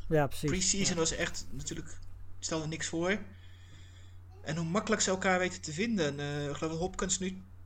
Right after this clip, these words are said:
Speaker 2: tweeëntwintig ballen gevangen heeft. Echt meeste voor een nieuwe, nieuwe receiver bij een nieuwe ploeg.
Speaker 1: Ja.
Speaker 2: En dat met, met zo'n jonge quarterback.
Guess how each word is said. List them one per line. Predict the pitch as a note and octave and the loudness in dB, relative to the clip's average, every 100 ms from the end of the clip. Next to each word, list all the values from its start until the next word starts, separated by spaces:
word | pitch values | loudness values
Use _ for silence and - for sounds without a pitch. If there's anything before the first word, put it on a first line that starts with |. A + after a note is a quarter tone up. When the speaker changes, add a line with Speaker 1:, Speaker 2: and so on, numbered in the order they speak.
| - | -6
Speaker 2:
tweeëntwintig | - F3 G#3 F#3+ - F#3+ F#3+ - | 0 2 2 0 -2 0 0 -2
ballen | F3+ G#3 | 0 2
gevangen | G3 F3+ F#3 F#3 | 0 0 2 4
heeft. | F#3+ | 2
Echt | E3+ - - | 0 -2 -2
meeste | E3+ F#3 G3+ - F3+ E3+ | 0 2 4 4 4 4
voor | E3+ E3+ | 0 -4
een | |
nieuwe, | E3+ E3+ E3+ E3 - | -2 -2 0 0 0
nieuwe | E3 E3 | -2 0
receiver | E3 - F3+ F3+ | 0 0 0 -2
bij | F3 | -2
een | E3 | -2
nieuwe | E3+ E3 | -2 -4
ploeg. | E3+ F#3+ - - - - - - - - - - - - - | -2 -2 -4 -12 -18 -18 -18 -18 -18 -18 -18 -18 -18 -16 -10
Speaker 1:
Ja. | C#3+ - | -8 -6
Speaker 2:
En | |
dat | D#3 D#3+ | -6 -4
met, | D3+ D3 | -4 -2
met | E3+ | 0
zo'n | - F3 | 2 0
jonge | E3+ E3+ | 0 -4
quarterback. | E3 E3+ F3+ D3 D3 D3 | -2 -2 -2 0 0 -2